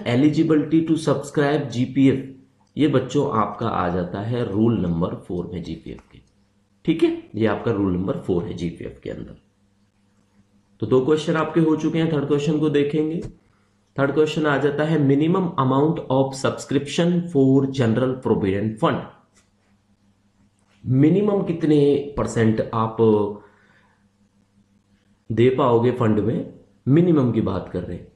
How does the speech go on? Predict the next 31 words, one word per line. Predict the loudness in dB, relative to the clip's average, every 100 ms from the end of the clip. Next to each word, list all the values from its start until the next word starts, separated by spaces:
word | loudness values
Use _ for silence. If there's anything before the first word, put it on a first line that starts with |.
| _ -2
Maximum | -2 0 2 2
की | 2 -2
भी | 0
बात | 0 -2 -2
करेंगे, | -2 -2 -6 -10 -18 _ -4
लेकिन | 2 4
minimum | 4 4 2 0
कितना | -2 -2 0
होता | 0 -2
है | -4
बच्चों? | -6 -12 -20 _ _ _ _ _ -6
तो | 0
minimum | 2 2 2
क्या | 0 -2
पाँच | -2 -2
परसेंट | -2 -2 0 -2
होता | -2
है | -2
उसके | -2 -4
total | -2 -2 -2
salary | -2 -2 -2 -4
का, | -6 -12 _ _ -6
छः | -2 0
परसेंट | 0 0 0 0
होता | -2 -2
है, | -4
दस | 0 0 -2
परसेंट | -4 -2 -2
होता | -2 -2
है | -2
या | -2